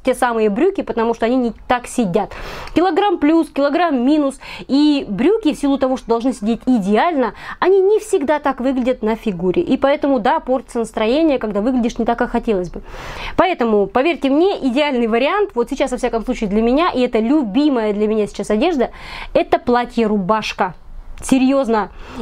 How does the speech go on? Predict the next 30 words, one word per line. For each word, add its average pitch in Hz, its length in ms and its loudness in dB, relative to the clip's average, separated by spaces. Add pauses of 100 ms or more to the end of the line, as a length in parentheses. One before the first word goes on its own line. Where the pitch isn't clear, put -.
я 247 160 2
всем 339 380 0
настоятельно 262 460 2
рекомендую, 254 640 2
присмотритесь 311 800 0
к - 80 -12
этому 254 480 0
виду 233 280 0
одежды, 202 400 -2
потому 359 400 2
что - 260 -6 (1040)
платье-рубашка 330 680 0
это 262 100 0
самая 349 340 2
универсальная 254 540 0
вещь. 214 400 -4 (280)
Вы 370 200 4
можете 294 440 2
его 269 180 2
носить 254 460 -2 (160)
как 302 340 0
угодно. 214 560 0
Хотите 311 460 2
в 226 40 0
виде 294 280 2
платья, 208 520 -4 (280)
хотите 339 360 2
в 240 40 -2
виде 294 280 2
накидки, 233 580 -2